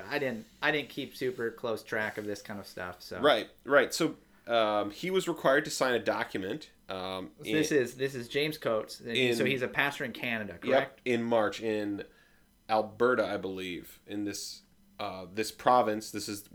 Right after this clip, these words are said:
Speaker 2: the province where all of these actions have taken place, of Tim Stevens, these pastors have, have faced these issues. So he was required to sign a document that he would do his m-, uh, ministry accords with all the health orders, uh, with all the health orders.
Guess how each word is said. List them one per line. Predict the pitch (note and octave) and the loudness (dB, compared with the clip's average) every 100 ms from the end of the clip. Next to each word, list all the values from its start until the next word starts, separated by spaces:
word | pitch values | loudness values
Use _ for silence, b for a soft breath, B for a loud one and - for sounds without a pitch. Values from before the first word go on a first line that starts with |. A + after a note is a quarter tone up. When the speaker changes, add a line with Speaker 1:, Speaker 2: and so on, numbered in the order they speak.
| D#2+ | -6
Speaker 2:
the | A2 | -6
province | - B2+ A#2+ A2+ | 4 4 4 2
where | A2 | 0
all | - A#2 A#2+ | 2 4 6
of | G#2+ | 4
these | G#2 | 0
actions | G2 F#2 - F#2+ | 0 -2 -4 -10
have | G2 E2 | -10 -8
taken | F2+ - | -6 -6
place, | - - B1 - | -8 -10 -10 -12
of | F2+ | -6
Tim | - A2+ | -2 0
Stevens, | G2+ - G2 F#2+ F#2 F#2+ | -2 -4 -4 -4 -6 -6
these | F#2+ F#2+ | -10 -10
pastors | - G2 F#2+ - D2 - | -4 -4 -4 -10 -14 -14
have, | - - b b b | -14 -16 b b b
have | G#2+ | -4
faced | - B2+ A#2+ - | 2 2 2 -2
these | G2+ | -4
issues. | G2 F#2+ F2+ - - b b b b | -4 -6 -10 -12 -18 b b b b
So | - C3+ | 2 4
he | B2+ | 6
was | D3 D3+ | 6 4
required | D3+ D3+ C3 C#3 | 4 6 6 4
to | |
sign | - A#2+ | 0 0
a | A2+ | 0
document | G#2 G#2+ A#2+ G#2+ G2 | 0 0 0 -2 -4
that | G#2 | -4
he | G#2+ | -4
would | G#2 G2+ | -4 -2
do | G#2+ G#2 | -2 0
his | G2+ | -2
m-, | G#2 G#2 G#2+ - - | -4 -6 -6 -12 -10
uh, | F2+ E2+ - | -6 -6 -6
ministry | A2+ A2 C#3+ D3+ - F#2+ G#2 b b b - | -2 2 2 2 -2 -4 -6 b b b -8
accords | - - A#2+ A#2 | -6 4 4 6
with | A2 | 0
all | G#2 A#2 | 0 2
the | A#2+ | 2
health | A2+ A#2 - | 2 2 -2
orders, | F#2 C2+ A#1+ G1+ - - _ F2 | -8 -8 -12 -14 -18 -20 _ -4
uh, | G2+ F2+ G#2+ | -2 0 -2
with | A2 | 0
all | A2+ A2 | 4 4
the | G#2 G2+ - | 2 -2 0
health | A2 G#2+ - | 0 0 -4
orders. | C2+ - - - | -10 -10 -14 -18